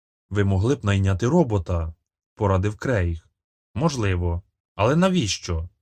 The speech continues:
Праця заспокоює мої нерви», сказав чоловік. Поплавець пішов під воду, і він схопився за вудку.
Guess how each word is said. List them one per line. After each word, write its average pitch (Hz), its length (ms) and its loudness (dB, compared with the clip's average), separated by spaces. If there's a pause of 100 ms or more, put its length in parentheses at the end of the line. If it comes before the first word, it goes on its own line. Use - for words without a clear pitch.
(200)
Праця 135 400 -2
заспокоює 95 680 0
мої 98 240 0
нерви», 95 580 -2 (340)
сказав 90 420 -2
чоловік. 107 640 -4 (560)
Поплавець 104 520 0
пішов 95 340 -2
під 123 160 -6
воду, 95 540 -2 (300)
і 101 120 -4
він 120 200 -2
схопився 101 520 -4
за 110 120 0
вудку. 90 640 -4